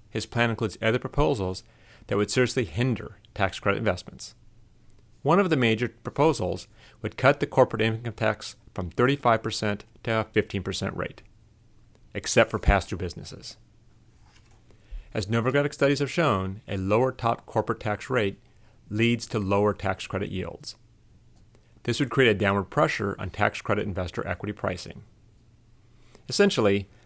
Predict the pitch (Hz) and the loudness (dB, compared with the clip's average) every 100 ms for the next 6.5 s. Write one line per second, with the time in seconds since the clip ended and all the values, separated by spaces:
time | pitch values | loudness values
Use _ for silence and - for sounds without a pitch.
0 | - 123 151 123 104 98 131 - 117 110 | -4 -2 2 2 2 0 0 2 2 2
1 | 127 120 101 101 - - 107 135 135 95 | -2 0 0 0 -2 -6 0 0 0 -4
2 | 90 - _ 101 92 110 120 107 104 98 | -6 -10 _ -10 -6 -2 0 0 0 -2
3 | 101 101 - - _ _ _ _ - 101 | -4 -8 -12 -20 _ _ _ _ -10 -2
4 | 107 110 107 104 98 98 - 104 98 104 | 0 2 4 4 4 -2 0 0 0 -4
5 | 95 90 - 95 90 90 90 92 92 90 | -2 -4 -4 -8 -8 -10 -8 -4 -4 -2
6 | 101 95 90 - - | -2 -2 -4 -8 -18